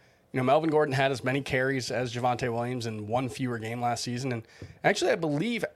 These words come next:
outcarried him in terms of yards per carry. Not that that's, you know, the be-all, end-all, but I think the point is,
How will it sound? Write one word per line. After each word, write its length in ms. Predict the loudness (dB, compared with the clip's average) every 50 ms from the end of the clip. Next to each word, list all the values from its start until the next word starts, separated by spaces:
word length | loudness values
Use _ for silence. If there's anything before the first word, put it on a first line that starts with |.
| _ _ 0
outcarried 720 | 2 2 2 2 -2 -6 -4 -2 0 2 2 2 0 -2
him 220 | -2 -4 -4 -4 -6
in 100 | -6 -6
terms 280 | -6 -6 -6 -6 -6
of 80 | -8 -6
yards 320 | -2 0 0 0 -2 -6
per 180 | -10 -12 -12 -8
carry. 320 | -4 -2 -2 -2 -2 -6
Not 180 | -8 -8 -8 -8
that 120 | -8 -4
that's, 380 | -2 -2 -2 -2 -4 -8 -8 -10 _ _ _ _
you 100 | -8 -4
know, 120 | -4 -4 -4
the 100 | -4 -6
be-all, 440 | -4 -2 0 2 2 0 0 -2
end-all, 400 | -2 -2 -2 0 -2 -2 -2 -2
but 280 | -2 -2 -2 -2 -2 -6 _ -20 -20 -20 -20 -18 -8 -2
I 40 | -2
think 120 | 0 0
the 60 | 0
point 300 | -2 0 0 2 2 2
is, 360 | 0 0 0 -2 -4 -10 -14